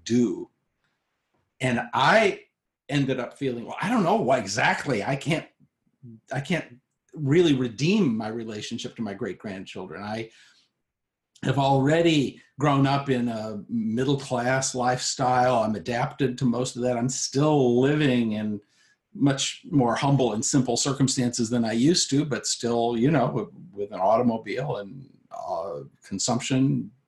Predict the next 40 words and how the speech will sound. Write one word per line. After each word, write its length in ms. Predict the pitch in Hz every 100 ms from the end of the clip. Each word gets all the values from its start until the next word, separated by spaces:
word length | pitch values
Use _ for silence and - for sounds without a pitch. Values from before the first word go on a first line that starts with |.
| -
I'm, 220 | 107 98 -
you 120 | 131
know, 80 | 147
I'm, 200 | 104 -
I'm 140 | 101 120
an 60 |
American." 580 | 131 127 196 - - 85 _ _ - - - - _ _ -
And, 420 | 139 143 131 - _ _ _ _ _ _ _ _ _ _ _ _
and 240 | 139 147
yet 480 | 123 165 185 - - _ _
I 220 | 131 151
decided 720 | 143 139 135 131 110 110 - _ -
I 160 | 156
would 180 | 170 160
rather 340 | 131 127 123 120
risk 440 | 117 156 147 -
my 160 | 113 98
security. 720 | - 92 104 90 85 85 -
I 120 | 120
would 180 | 123 117
rather 420 | 117 131 127 123
do 720 | 113 98 127 143 156 147 139 _ -
things 440 | 135 113 92 -
that 220 | 117 117 - _
to 80 | 139
some 260 | - 160
degree 300 | 165 143 147
are 120 | 135 127
Hail 240 | 139 139
Mary 300 | 135 139 127
passes 640 | 143 127 139 - 127 - - - _ -
toward, 560 | - 143 139 151 -
to 140 | - 143
try 340 | - 143 151
to 80 | 147
help 300 | 156 156 151
the 80 | 139
future 340 | 117 107 104
of 60 | 92
life. 160 | 80